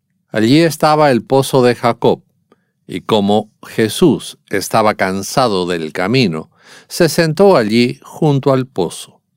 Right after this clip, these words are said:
Eran casi las doce del día. Una mujer de Samaria vino a sacar agua, y Jesús le dijo, "Dame de beber".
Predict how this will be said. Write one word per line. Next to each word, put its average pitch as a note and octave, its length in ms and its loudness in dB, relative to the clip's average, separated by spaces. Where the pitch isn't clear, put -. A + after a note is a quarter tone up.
Eran E3+ 300 2
casi B2+ 400 -2
las G#2+ 280 -2
doce F#2+ 440 -2
del F#2+ 240 0
día. D#2+ 340 -8
Una D3+ 300 0
mujer D3+ 480 2
de F2+ 160 -4
Samaria A2+ 640 0
vino G2 340 -2
a F#2+ 60 -4
sacar F#2+ 380 -2
agua, F#2 360 0
y C#3 120 -2
Jesús D#3 560 0
le C3+ 140 2
dijo, B2 520 2
"Dame F#2+ 460 -4
de G2+ 120 0
beber". A2+ 380 -2